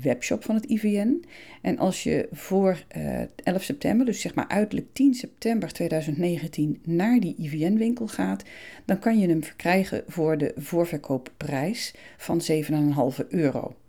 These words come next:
En vanaf elf september, dan kost die negen vijfennegentig. En in beide gevallen zit daar dan nog wat verzendkosten bij.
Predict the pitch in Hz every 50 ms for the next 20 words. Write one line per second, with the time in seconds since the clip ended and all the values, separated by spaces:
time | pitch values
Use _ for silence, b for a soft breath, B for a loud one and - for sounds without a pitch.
0 | B B B B B B B B B B B - 160 143 - - - - - 160
1 | 151 160 147 143 - - - 170 190 196 - - - - - 180 170 165 160 160
2 | 156 - - - 160 156 151 156 156 - 160 156 - - 170 151 - - 180 170
3 | 151 147 143 - - 139 131 131 127 135 127 113 104 104 - - - - - -
4 | - - - - 156 143 143 139 139 135 139 143 - - - 143 131 139 143 -
5 | 143 - 127 131 - - 131 - - - - - - - - - 165 135 - 139
6 | - - - - - 135 - - - -